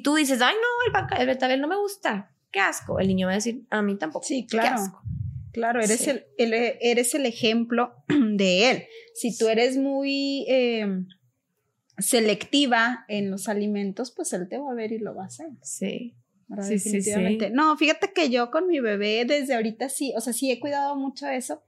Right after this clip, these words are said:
Speaker 2: Eh, trato de, de darle diferentes alimentos, o sea, que sea muy balanceado y siempre el complemento, ¿no? O sea, la frutita, o sea, y créeme que yo también, o sea, si en mis comidas siempre llevo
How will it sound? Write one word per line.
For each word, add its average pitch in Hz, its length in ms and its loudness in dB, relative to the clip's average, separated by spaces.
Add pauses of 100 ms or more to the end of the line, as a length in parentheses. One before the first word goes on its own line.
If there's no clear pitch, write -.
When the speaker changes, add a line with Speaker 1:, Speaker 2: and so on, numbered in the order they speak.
(500)
Speaker 2:
Eh, 214 180 0
trato 208 480 0
de, 233 680 2
de 220 180 -2
darle 208 360 2
diferentes 220 1120 -2 (140)
alimentos, 214 1120 0 (500)
o 233 40 -4
sea, 277 100 2
que - 80 -4
sea 254 200 4
muy 294 260 2
balanceado 247 580 4
y 202 80 0
siempre 254 640 4
el 277 180 2
complemento, 208 580 2
¿no? 202 120 0
O 196 40 -4
sea, 190 120 -4
la 180 140 -2
frutita, 202 640 -4
o 196 60 -8
sea, - 80 -18 (340)
y 277 260 0
créeme 339 360 2
que 339 160 0
yo 269 180 -2
también, 330 720 2
o 247 80 -2
sea, 240 140 4
si 262 100 6
en 262 140 8
mis 277 200 6
comidas 285 480 6
siempre 349 380 4
llevo 320 380 6